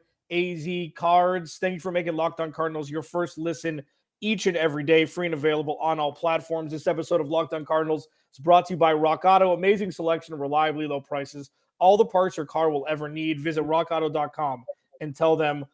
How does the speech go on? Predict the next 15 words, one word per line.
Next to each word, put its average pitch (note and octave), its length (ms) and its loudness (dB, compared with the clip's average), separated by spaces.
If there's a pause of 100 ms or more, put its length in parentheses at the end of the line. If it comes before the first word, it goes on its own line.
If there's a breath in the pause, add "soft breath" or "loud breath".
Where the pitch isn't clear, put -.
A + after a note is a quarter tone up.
(140)
Locked D3+ 320 0
On C#3 280 0 (160)
sent D#3 420 -6
you. A#2+ 200 -10 (360)
Not G3+ 200 6
a - 20 8
whole A3+ 180 10
lot G#3+ 160 4
has F3+ 140 -2
changed A#3 760 -6 (260)
since G3 320 -8
we G3+ 100 -4
spoke G3+ 420 0
last. G3+ 540 -2 (400)
Um, D3+ 460 2